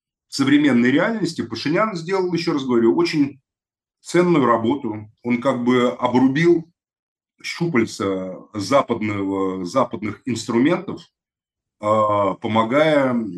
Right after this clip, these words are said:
как бы ликвидировать вот эту карабахский вопрос – который был инструментом для влезания Запада в регион.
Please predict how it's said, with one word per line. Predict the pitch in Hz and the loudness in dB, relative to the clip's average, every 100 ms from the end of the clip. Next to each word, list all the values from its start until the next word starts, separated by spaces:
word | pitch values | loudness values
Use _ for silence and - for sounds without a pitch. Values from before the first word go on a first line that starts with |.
| 87 | -6
как | 113 110 | -4 0
бы | |
ликвидировать | 110 110 107 120 139 117 101 | 0 -2 -2 2 4 2 0
вот | 98 | -4
эту | 113 104 95 - _ _ _ _ _ _ _ _ _ _ _ | -4 -4 -6 -8 _ _ _ _ _ _ _ _ _ _ _
карабахский | - 123 120 131 - - 117 | 0 2 4 2 0 2 2
вопрос – | 110 120 - 165 180 - - _ _ _ _ - | 4 2 2 0 0 -6 -18 _ _ _ _ -4
который | - 135 127 | -2 2 2
был | 113 123 135 131 - _ _ _ _ _ - | 2 2 2 0 -4 _ _ _ _ _ -4
инструментом | 131 - 135 143 165 139 113 | -4 0 2 4 4 2 0
для | 107 127 | 2 2
влезания | 120 143 127 127 104 98 | 4 4 4 2 2 0
Запада | 90 131 143 175 180 | 0 0 0 -2 -2
в | 95 | 0
регион. | 110 120 120 82 143 | 0 2 2 0 -6